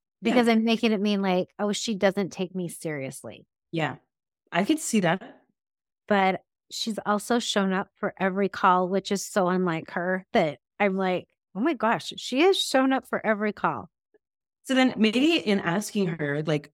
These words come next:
Speaker 1: "Do you feel like you're getting what you come for in our sessions? 'Cause sometimes I notice, like, you're doing other things and I just wanna make sure that we're on the same page. So this is useful for you." And she might be like, "Oh yeah, this is <laughs> amazing. My mind's being blown every week. And, like, I love our sessions." And then you can be like,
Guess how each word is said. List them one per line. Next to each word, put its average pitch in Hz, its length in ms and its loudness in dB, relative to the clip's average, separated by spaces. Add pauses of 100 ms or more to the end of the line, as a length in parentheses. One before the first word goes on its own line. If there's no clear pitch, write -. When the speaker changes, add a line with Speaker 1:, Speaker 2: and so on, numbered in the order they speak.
(140)
Speaker 1:
"Do 214 80 0
you 269 120 4
feel 294 160 4
like 285 120 4
you're 254 80 2
getting 220 260 2
what 185 180 -2
you 202 80 -4
come 180 260 -4
for 226 280 -8
in 185 180 -4
our 180 100 -2
sessions? 233 580 -6
'Cause - 160 -2
sometimes 208 420 0
I 180 60 4
notice, 160 360 -2
like, 151 180 -2
you're 151 100 -8
doing 156 280 0 (220)
other 156 200 0
things 160 340 -4
and 165 100 0
I 156 40 0
just 185 180 -6
wanna 226 140 0
make 170 220 0
sure 196 540 -4 (520)
that 151 80 0
we're 190 100 6
on 190 80 6
the 180 60 0
same 170 200 0
page. 151 280 -8
So 156 80 -6
this 175 180 -4
is 180 140 0
useful 156 260 -4
for 123 140 -18
you." - 180 -16 (540)
And 180 120 2
she 233 140 2
might 240 160 4
be 220 80 2
like, 190 260 2
"Oh 190 200 -4
yeah, 151 480 -6 (340)
this 233 140 2
is 254 160 4
<laughs> - 80 -8
amazing. 214 840 0 (240)
My 247 160 2
mind's 220 360 4
being 285 260 4
blown 240 360 8
every 220 220 2
week. 302 340 2
And, 175 120 -2
like, 170 120 0
I 190 80 2
love 214 180 2
our 254 100 4
sessions." 294 460 0
And 220 80 2
then 220 120 2
you 220 60 0
can 226 60 -2
be 240 60 0
like, 240 140 -8